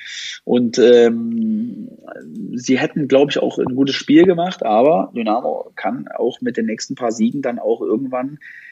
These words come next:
wird's ja immer weniger. Ich glaub, es waren, es sind noch acht Siege und dann ist, glaub ich, der Aufstieg drin.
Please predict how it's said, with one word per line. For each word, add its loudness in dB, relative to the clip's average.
wird's 4
ja 8
immer 6
weniger. 4
Ich 0
glaub, 4
es -2
waren, 2
es -6
sind 2
noch -4
acht -4
Siege 4
und 2
dann 2
ist, -4
glaub 4
ich, -6
der 2
Aufstieg -2
drin. 0